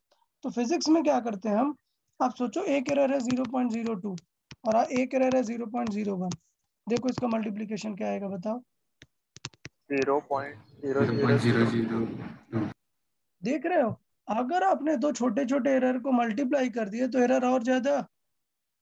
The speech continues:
Speaker 2: छोटा हो जाएगा।
Speaker 1: छोटे हो
Speaker 3: छोटा हो
Speaker 1: जाएंगी।
Speaker 3: जाएगा।
Speaker 1: तो इसका मतलब we can ignore this value।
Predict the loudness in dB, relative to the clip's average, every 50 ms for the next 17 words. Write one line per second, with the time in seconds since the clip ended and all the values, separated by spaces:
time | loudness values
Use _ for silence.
0 | _ 0 0 2 4 4 4 4 4 4 2 2 2 0 -4 -6 -6 -8 -8 -8
1 | _ _ -8 -6 -2 0 2 2 2 4 4 4 6 6 4 2 0 -2 -6 -10
2 | -12 -14 _ _ _ -10 -8 -8 -6 -4 0 0 2 2 2 2 2 2 2 2
3 | 2 0 -2 -2 0 0 2 2 2 0 -2 -4 -12 _ _ -4 -2 0 2 4
4 | 4 4 2 2 0 0 -2 -2 -4 -4 -4 -4 -2 -2 0 -2 -2 -4